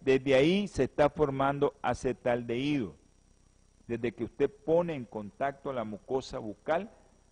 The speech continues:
con el alcohol, se está formando acetaldehído.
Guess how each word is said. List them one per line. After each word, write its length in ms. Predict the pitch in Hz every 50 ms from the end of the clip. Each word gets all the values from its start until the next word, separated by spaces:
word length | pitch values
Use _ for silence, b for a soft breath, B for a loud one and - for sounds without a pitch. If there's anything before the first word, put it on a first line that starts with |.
| _ _ _ _ _
con 220 | - 127 127 127
el 120 | 127 123 120
alcohol, 520 | 107 107 - - - 156 170 185 185 - - -
se 200 | _ - - 127
está 260 | 117 - _ 135 135 -
formando 640 | - 147 143 135 131 131 135 139 143 143 143 - _ _ _ _ _ -
acetaldehído. 1400 | 143 151 156 147 - - - 160 147 - - _ 139 131 135 139 135 135 131 139 170 196 190 160 107 85 -